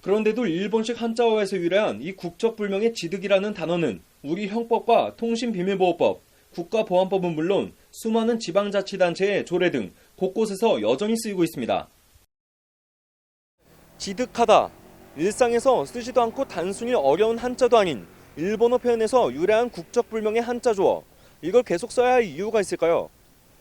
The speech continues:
헌법도 쉬운 우리말로 바꾸겠다는 정부가 국회 제적의원 삼분의 이 이상 동의와 국민투표가 필요한 사항도 아닌데,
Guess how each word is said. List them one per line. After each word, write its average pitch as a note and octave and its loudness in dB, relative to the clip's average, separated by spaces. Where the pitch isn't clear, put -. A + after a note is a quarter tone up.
헌법도 C4+ -4
쉬운 C#4 -4
우리말로 A#3 0
바꾸겠다는 G#3+ -2
정부가 E3+ 2
국회 A#3 -2
제적의원 G3+ 2
삼분의 A#3+ -2
이 F3 -8
이상 A#3 -4
동의와 F3 0
국민투표가 A#3 -4
필요한 B3 -4
사항도 B3 0
아닌데, F#3+ 2